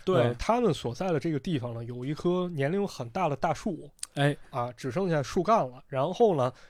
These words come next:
Speaker 2: 这棵树呢，就被运走了。
Speaker 1: 对，
Speaker 2: 啊。
Speaker 1: 而且这个时候还教依依，就是那个时候他说嘛，说只要拿东西一扫描就知道这个树多少年了。
Speaker 2: 对。
Speaker 1: 说爷，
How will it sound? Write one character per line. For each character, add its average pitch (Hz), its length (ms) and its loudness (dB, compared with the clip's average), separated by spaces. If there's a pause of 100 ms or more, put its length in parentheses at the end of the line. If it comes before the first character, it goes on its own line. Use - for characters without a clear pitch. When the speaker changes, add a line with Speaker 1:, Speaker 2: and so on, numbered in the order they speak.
(140)
Speaker 2:
这 165 140 4
棵 175 100 4
树 165 260 0
呢， 131 120 -10
就 139 160 -4
被 135 320 2
运 170 160 6
走 131 240 -2
了。 135 160 -16 (240)
Speaker 1:
对， 131 180 -2
Speaker 2:
啊。 120 80 -6 (240)
Speaker 1:
而 190 160 8
且 190 60 6
这 240 140 0
个 196 100 4
时 175 60 4
候 185 60 6
还 208 160 2
教 220 460 2
依 165 340 -6
依， 131 100 -2
就 160 140 -6
是 160 140 -2 (340)
那 254 120 2
个 196 80 2
时 165 80 0
候 170 60 2
他 190 140 -2
说 180 220 -2
嘛， 170 140 -2
说 185 180 -6 (140)
只 - 120 -8
要 175 100 0
拿 214 180 0
东 233 220 -2
西 247 60 -4
一 247 80 -2
扫 135 200 -2
描 120 260 -4
就 202 80 -6
知 160 100 -8
道 160 100 -2
这 160 100 -6
个 151 60 -6
树 165 160 -8
多 139 120 -4
少 135 80 -2
年 110 220 -8
了。 110 200 -8
Speaker 2:
对。 120 280 2 (160)
Speaker 1:
说 180 200 -4
爷， 160 300 -4